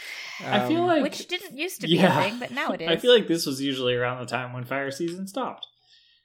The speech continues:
Speaker 2: Hmm.
Speaker 1: But now it's the time when we all die in a
Speaker 3: Yeah.
Speaker 1: hellscape.
Speaker 2: So the, the fire, the, the Getty fire
Speaker 3: Yep.
Speaker 2: is, uh, about three miles from my old apartment, which is great.
Speaker 1: Yeah.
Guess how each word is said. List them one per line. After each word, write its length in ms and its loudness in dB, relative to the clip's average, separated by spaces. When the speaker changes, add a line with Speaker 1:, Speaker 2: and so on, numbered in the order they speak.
Speaker 2:
Hmm. 260 -8
Speaker 1:
But 340 -8
now 260 0
it's 140 -2
the 80 -6
time 300 -8
when 120 -10
we 160 -8
all 280 -2
die 360 -6
in 60 -12
a 140 -12
Speaker 3:
Yeah. 240 -4
Speaker 1:
hellscape. 260 -12
Speaker 2:
So 180 -10
the, 440 -6
the 120 2
fire, 680 6
the, 260 6
the 120 0
Getty 260 4
fire 460 4
Speaker 3:
Yep. 160 0
Speaker 2:
is, 260 -4
uh, 520 -2
about 420 2
three 600 -4
miles 600 2
from 680 -2
my 480 0
old 320 2
apartment, 640 -4
which 160 -6
is 100 -6
great. 400 -6
Speaker 1:
Yeah. 540 -8